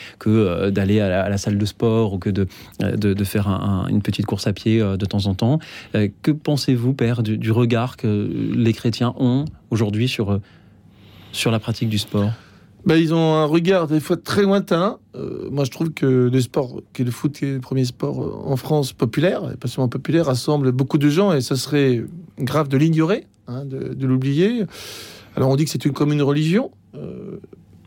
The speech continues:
Speaker 2: je sais pas. En tout cas, c'est une organisation, c'est un rendez-vous
Speaker 1: Mhm.
Speaker 2: que, qu'on a souvent avec, pour beaucoup de gens, hein. Je sais qu'en, en France, il y a chaque week-end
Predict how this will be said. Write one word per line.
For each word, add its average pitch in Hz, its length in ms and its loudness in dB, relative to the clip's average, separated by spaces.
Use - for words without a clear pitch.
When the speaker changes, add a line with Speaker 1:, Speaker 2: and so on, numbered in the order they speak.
Speaker 2:
je 120 100 2
sais 123 140 -2
pas. 175 100 0
En 165 120 0
tout 151 100 -2
cas, 247 120 -2
c'est 165 200 -4
une 160 60 2
organisation, 147 840 2
c'est 135 260 -4
un 131 60 2
rendez-vous 135 400 2
Speaker 1:
Mhm. 156 40 -2
Speaker 2:
que, 113 340 -2
qu'on 143 200 2
a 147 100 4
souvent 143 340 0
avec, 131 160 -2
pour - 240 -4
beaucoup 202 280 2
de 175 40 2
gens, 151 240 0
hein. 139 240 -6
Je - 120 -4
sais 127 180 0
qu'en, 123 340 0
en 127 40 2
France, 175 520 -2
il - 20 2
y 131 40 4
a 127 360 2
chaque 170 300 -4
week-end 175 420 0